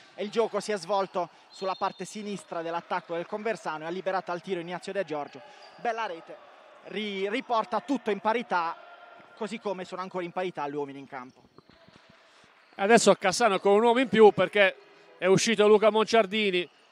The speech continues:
Speaker 2: Segnalazione di passivo, ancora Mazza che ha scalato per, eh, l'ala sinistra, che invece era uscita per <laughs> effettuare il cambio col portiere, quindi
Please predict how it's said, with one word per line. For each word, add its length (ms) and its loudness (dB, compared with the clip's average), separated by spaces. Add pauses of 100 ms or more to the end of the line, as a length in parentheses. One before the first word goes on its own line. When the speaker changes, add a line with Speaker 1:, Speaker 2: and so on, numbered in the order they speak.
(880)
Speaker 2:
Segnalazione 640 8
di 140 4
passivo, 560 4
ancora 400 4
Mazza 480 4
che 320 2 (640)
ha 160 2
scalato 760 6
per, 220 4
eh, 380 -2 (1160)
l'ala 320 2
sinistra, 500 2
che 120 2
invece 360 6
era 400 4
uscita 420 -2
per 220 0
<laughs> 520 -14
effettuare 440 4
il 100 2
cambio 300 4
col 160 8
portiere, 600 4
quindi 380 -2